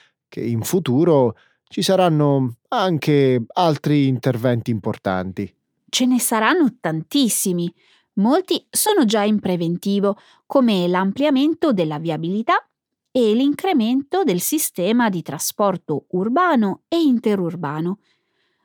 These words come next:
Speaker 2: Una delle tappe del tour sulla Milano del futuro è stata infatti allo scalo di Porta Romana, una delle sette aree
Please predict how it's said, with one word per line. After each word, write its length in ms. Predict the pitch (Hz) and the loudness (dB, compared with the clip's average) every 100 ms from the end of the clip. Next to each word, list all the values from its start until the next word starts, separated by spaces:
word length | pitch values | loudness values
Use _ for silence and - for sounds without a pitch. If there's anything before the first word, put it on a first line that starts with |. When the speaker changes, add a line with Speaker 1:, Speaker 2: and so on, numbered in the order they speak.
| _ _ | _ _
Speaker 2:
Una 300 | 277 320 262 | 0 2 2
delle 280 | 185 170 160 | 0 -4 -2
tappe 300 | 185 208 208 | -4 0 -2
del 220 | 160 - | -2 -6
tour 600 | - 180 175 170 180 190 | -4 -2 -2 0 0 0
sulla 320 | 185 - 170 | -2 -4 -4
Milano 400 | 160 165 170 190 | -4 -2 -2 0
del 160 | 180 160 | -2 -6
futuro 540 | - 190 170 165 185 - _ _ _ | -6 -6 -4 -4 -6 -8 _ _ _
è 140 | - | -4
stata 380 | 320 - 165 185 | -4 -2 -2 0
infatti 880 | 262 311 - 262 262 - _ 320 339 _ _ | 0 0 -2 -2 -2 -4 _ -6 -6 _ _
allo 260 | 359 370 269 | -2 2 2
scalo 480 | - 220 220 233 226 | 0 0 2 4 2
di 120 | 226 | 0
Porta 360 | 190 190 - | -2 -4 -2
Romana, 520 | 185 185 180 180 180 190 _ _ _ _ _ _ | -2 0 0 0 -2 -4 _ _ _ _ _ _
una 380 | 220 220 208 | -2 0 0
delle 240 | 180 165 160 | 0 -2 -2
sette 520 | - 202 247 - 185 | -4 -4 -4 -2 0
aree 480 | 170 156 156 165 | 0 -2 -4 -6